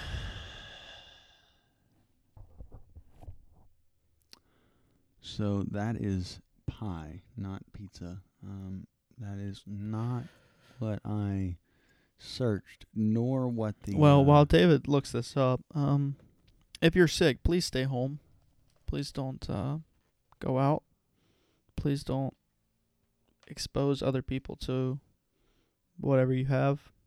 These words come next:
Speaker 2: This is a very, very hard time that the world's going through, and everybody, if everybody does their part, then hopefully it'll,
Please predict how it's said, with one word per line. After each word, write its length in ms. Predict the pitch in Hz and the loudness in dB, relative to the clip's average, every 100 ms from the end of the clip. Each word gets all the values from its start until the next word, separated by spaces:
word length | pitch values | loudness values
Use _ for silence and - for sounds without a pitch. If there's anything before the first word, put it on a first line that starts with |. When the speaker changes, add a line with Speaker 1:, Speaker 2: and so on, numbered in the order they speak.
| _ - | _ -20
Speaker 2:
This 120 | 160 | -12
is 60 | |
a 60 | 143 | -6
very, 260 | 139 139 131 _ - - - _ - - _ _ _ _ - | -2 -2 -4 _ -20 -20 -20 _ -20 -20 _ _ _ _ -6
very 320 | 156 151 131 | -2 0 -2
hard 420 | 139 - 147 139 | -4 0 0 2
time 340 | - 139 131 - | 0 0 0 -4
that 160 | - - | -10 -12
the 160 | - - | -12 -8
world's 360 | 131 139 131 - | -4 -2 -2 -4
going 260 | 104 135 | -4 -4
through, 360 | 139 123 151 170 - - | -4 -2 -4 -6 -14 -14
and 360 | - - 165 - _ _ _ _ _ _ _ _ _ _ _ _ _ - - | -14 -14 -14 -16 _ _ _ _ _ _ _ _ _ _ _ _ _ -20 -10
everybody, 560 | 139 131 135 135 131 135 - _ _ | -6 -4 -2 -2 -2 -6 -12 _ _
if 80 | 160 | -2
everybody 520 | 143 156 170 147 143 | 0 4 4 4 2
does 260 | - 147 143 | 2 2 4
their 120 | 139 | 4
part, 320 | - 143 165 - | 4 4 2 -2
then 320 | 139 143 160 - _ _ _ _ _ _ _ _ _ _ _ _ | -8 -6 -10 -14 _ _ _ _ _ _ _ _ _ _ _ _
hopefully 320 | 143 139 135 135 | -6 -2 0 0
it'll, 260 | 135 131 | 0 -2